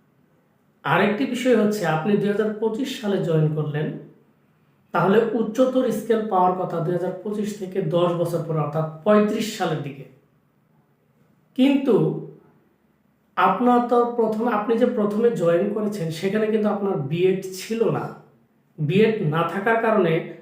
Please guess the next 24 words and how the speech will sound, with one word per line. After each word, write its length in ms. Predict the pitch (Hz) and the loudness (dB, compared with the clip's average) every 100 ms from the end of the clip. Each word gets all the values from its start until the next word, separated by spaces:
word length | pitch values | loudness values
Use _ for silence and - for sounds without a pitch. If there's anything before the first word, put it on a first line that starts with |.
| - - | -10 -2
আপনি 380 | 185 208 185 - | 0 2 2 2
ওই 120 | 175 180 226 | 2 0 4
পঁয়ত্রিশ 480 | 220 220 262 - | 4 4 2 0
সালে 260 | 240 226 196 | 2 2 2
গিয়ে 140 | 196 | 2
আর 140 | 185 196 | 2 2
উচ্চতর 360 | - 196 185 | -2 -4 -4
স্কেল 280 | 160 - 151 | -6 -8 -4
পাবেন 240 | 160 156 147 | -2 0 0
না। 280 | 123 - - - _ _ _ _ _ _ _ _ _ _ _ _ _ - | -2 -6 -12 -20 _ _ _ _ _ _ _ _ _ _ _ _ _ -2
আপনি 300 | 180 226 220 220 - - - _ _ _ _ _ _ | 0 4 4 4 -4 -14 -20 _ _ _ _ _ _
উচ্চতর 500 | 208 - 240 240 247 | -4 2 2 2 0
স্কেল 300 | 233 - 202 190 | 0 0 -2 -2
পাবেন 520 | 160 143 143 - - - - _ _ _ _ - | -2 0 0 -2 -6 -14 -20 _ _ _ _ 0
ওই 240 | 214 269 | 4 4
যে 200 | - 285 | 4 2
আপনি 320 | 262 233 233 | 2 2 0
দুই 160 | 220 214 | 2 4
হাজার 160 | 208 208 | 4 4
সাতাশ 560 | - 165 - 220 - | 0 -6 -4 -4 -4
সালে 160 | 220 208 | -4 -2
বিএড 280 | 160 190 190 | 0 2 2
সার্টিফিকেট 560 | - 185 190 - 180 156 | 0 -6 -8 -8 -8 -6
দিয়েছেন, 440 | 170 160 165 190 | -4 -4 -4 -6